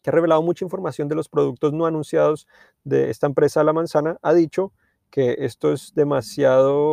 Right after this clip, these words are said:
optimista y que cree que probablemente el primer vehículo de Apple podría llegar tan temprano como dos mil veinte, dos mil veinticinco, pero que tendría más sentido que fuera probablemente en dos mil veintiocho.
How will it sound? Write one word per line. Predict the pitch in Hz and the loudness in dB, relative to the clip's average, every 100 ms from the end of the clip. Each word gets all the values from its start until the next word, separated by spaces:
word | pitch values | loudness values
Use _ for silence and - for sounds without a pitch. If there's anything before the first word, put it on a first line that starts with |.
| 156 151 139 | 2 0 0
optimista | 151 123 139 127 151 151 - 139 - | -2 -4 -10 -6 -6 -8 -8 -8 -8
y | 131 | -18
que | _ | _
cree | 156 170 | -4 -2
que | 196 | -2
probablemente | 214 165 160 156 175 165 | 0 -2 -2 -4 -4 -4
el | 143 | -4
primer | 139 131 127 | -6 -6 -6
vehículo | 127 147 156 139 147 147 156 | -2 -2 0 -4 -4 -4 -4
de | 135 127 | -2 -4
Apple | 117 139 | -2 -6
podría | 131 131 131 | -6 -4 -4
llegar | 151 131 123 | -2 -2 -2
tan | - 131 | -6 -6
temprano | 135 127 131 143 | -8 -6 -6 -6
como | 170 151 | -6 -6
dos | 135 | -6
mil | 143 | -6
veinte, | 175 - _ | -8 -10 _
dos | 180 135 | -4 -2
mil | 131 | 0
veinticinco, | 147 175 165 - 175 196 _ _ _ _ | -2 -2 -2 -4 -2 -4 _ _ _ _
pero | 135 | 0
que | 131 | 0
tendría | 127 127 127 | 0 2 2
más | 135 131 | 2 0
sentido | - 135 - 135 135 | -2 -6 -4 -2 -2
que | - | -4
fuera | 120 - 127 127 | -8 0 0 2
probablemente | 131 127 123 131 123 135 - 139 127 | 0 0 -2 -6 -4 -2 -2 -4 -6
en | 135 | -6
dos | 135 120 120 123 | -8 -6 -6 -6
mil | 123 123 123 123 _ | -10 -6 -8 -10 _
veintiocho. | 127 120 120 120 113 _ 117 110 - - | -6 -4 -4 -8 -14 _ -8 -6 -8 -20